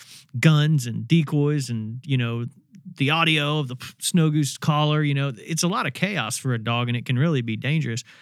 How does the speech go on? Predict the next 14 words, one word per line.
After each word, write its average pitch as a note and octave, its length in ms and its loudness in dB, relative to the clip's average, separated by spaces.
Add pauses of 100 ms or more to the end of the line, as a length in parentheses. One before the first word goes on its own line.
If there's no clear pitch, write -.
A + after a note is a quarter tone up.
(220)
Um, B2+ 420 -2 (160)
wh-, G#3 220 0
how C#4 160 0
do A3+ 80 0
you G#3+ 100 2
go E3+ 160 2
ahead D#3+ 160 2
and B2 140 -2
approach D3+ 280 -2
that D3 300 -2
from B2 160 -4
a A2 60 -6
training C#3 380 -4
perspective? A#2 640 -6